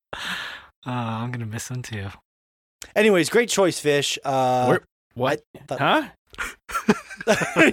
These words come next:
Speaker 2: He's gonna miss them too. Are you, you gonna, are you, di-, are you
Speaker 3: He's giving up
Speaker 2: separating
Speaker 3: on the
Speaker 2: from
Speaker 3: phrase
Speaker 2: yourself?
Speaker 3: business.
Speaker 2: Is this mitosis? Are you just self-mitosis?
Speaker 1: I'm
Speaker 2: Um,
Speaker 1: free-,
Speaker 2: okay.
Speaker 1: I'm freezing myself. I'll see you guys in
Speaker 2: <laughs>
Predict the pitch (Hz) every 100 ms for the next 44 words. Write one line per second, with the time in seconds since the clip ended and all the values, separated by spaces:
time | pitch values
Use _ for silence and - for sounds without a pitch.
0 | 247 220 226 - 214 226 190 185 - 185
1 | - 143 - - - - 185 202 - 233
2 | 247 226 185 180 220 202 143 - 170 -
3 | - - - 180 175 190 196 202 196 185
4 | - - 247 185 170 294 127 110 101 -
5 | - - _ _ _ 160 240 208 214 -
6 | 226 269 403 381 - - - 156 202 202
7 | - 240 247 220 - 262 277 349 - -
8 | - - - - 185 190 185 233 240 151
9 | 143 - 262 180 131 113 107 107 101 -
10 | - _ _ _ _ _ _ _ 123 -
11 | 139 143 135 143 135 127 123